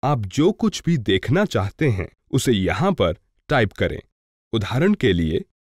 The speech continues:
टी ट्वेंटी में युवराज के छह छक्के टाइप करें, तब मिलते जुलते सर्च ऑप्शन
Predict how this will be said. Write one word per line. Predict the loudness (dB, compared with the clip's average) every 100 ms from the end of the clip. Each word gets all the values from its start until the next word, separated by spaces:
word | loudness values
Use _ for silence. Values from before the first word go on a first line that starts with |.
| _ _ _ _ _ -4
टी | 0 0
ट्वेंटी | 2 2 2 2 2
में | 2 -2 _ _ -2
युवराज | 0 2 2 0 -2
के | 0 0
छह | 0 0 0
छक्के | 0 -4 -4 -6 -6 _ _ -20 -18 -16 -16 -18 -14 -14 -14 -20 -20 -20 -20 -20 -20 _ _ _ _ -2
टाइप | 0 0
करें, | -2 -4 -4 -12 _ _ _ -2
तब | 0
मिलते | 2 2 2 2
जुलते | 2 2 0 0 -2
सर्च | -2 -4 -4 -4
ऑप्शन | -4 -2 -2 -2